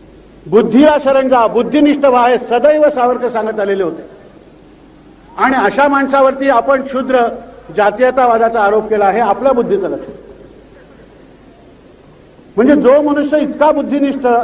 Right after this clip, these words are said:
की "मी मेल्यानंतर माझं शव विद्युत दाहिनी झोकून द्या," असं सांगणारा, त्याच्यावरती कुठलेही धर्माचे संस्कार,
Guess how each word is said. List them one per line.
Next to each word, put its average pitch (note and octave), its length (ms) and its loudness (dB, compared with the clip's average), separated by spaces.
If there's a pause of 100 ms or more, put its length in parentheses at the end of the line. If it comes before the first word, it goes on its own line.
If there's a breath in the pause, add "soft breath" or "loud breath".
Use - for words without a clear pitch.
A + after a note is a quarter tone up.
(1160)
की C4+ 80 -2
"मी C4 160 2
मेल्यानंतर C#4 880 2
माझं A3+ 380 0 (140)
शव C4+ 200 2
विद्युत A#3+ 340 -6
दाहिनी C#4 400 0
झोकून A#3 480 0
द्या," B3 120 0 (420)
असं C#4+ 240 -4
सांगणारा, A#3 400 -4
त्याच्यावरती A#3+ 500 -2
कुठलेही B3 380 0
धर्माचे A#3 460 0
संस्कार, A3+ 440 0